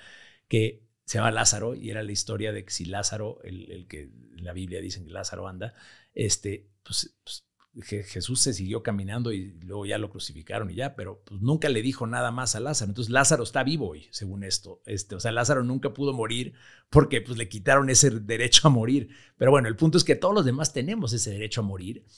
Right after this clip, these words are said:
y, y, y vamos a morir. Entonces, eso aprendí por un lado. Y por otro lado, también aprendí que hay algo más. Aprendí que hay un lugar en donde todo esto vale madres y donde,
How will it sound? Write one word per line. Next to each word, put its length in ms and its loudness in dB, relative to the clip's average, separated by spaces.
y, 760 2
y, 340 -2
y 40 -2
vamos 360 4
a 40 0
morir. 580 -8
Entonces, 640 2
eso 220 4
aprendí 340 -6
por 160 -10
un 140 -6
lado. 280 -8
Y 100 -2
por 160 0
otro 140 -4
lado, 140 2
también 240 0
aprendí 300 -8
que 100 -12
hay 80 -8
algo 220 -14
más. 400 -10
Aprendí 480 0
que 80 0
hay 120 4
un 120 -2
lugar 320 -4
en 140 -6
donde 380 -12
todo 280 -10
esto 220 -8
vale 180 -10
madres 400 -8
y 60 -10
donde, 580 -14